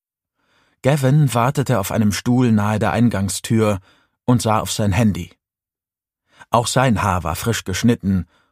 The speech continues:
obwohl er es normalerweise sogar noch länger als Logan trug. Jedes Mal, wenn wir herkamen, verarschte Gerald ihn und verkündete, ihm einen raspelkurzen Militärschnitt verpassen zu wollen.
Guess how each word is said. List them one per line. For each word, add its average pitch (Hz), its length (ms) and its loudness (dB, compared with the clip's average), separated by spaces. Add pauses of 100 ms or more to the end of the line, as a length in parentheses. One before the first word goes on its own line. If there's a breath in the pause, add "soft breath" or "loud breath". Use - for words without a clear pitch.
(100)
obwohl 147 340 2
er 110 80 0
es - 180 -4
normalerweise 113 720 2
sogar 95 280 -2
noch 117 260 2
länger 107 260 0
als 82 220 -4
Logan 123 300 0
trug. - 360 -16 (1400 soft breath)
Jedes 156 420 2
Mal, 120 340 2
wenn 98 140 0
wir 90 100 -4
herkamen, 117 680 2 (300 soft breath)
verarschte 123 540 0
Gerald 101 480 -2
ihn 98 320 -2
und - 240 -12
verkündete, 113 720 0
ihm 101 240 0
einen 95 260 -2
raspelkurzen 107 880 -2
Militärschnitt 95 640 -2
verpassen 85 440 -8
zu 87 200 -8
wollen. 65 300 -10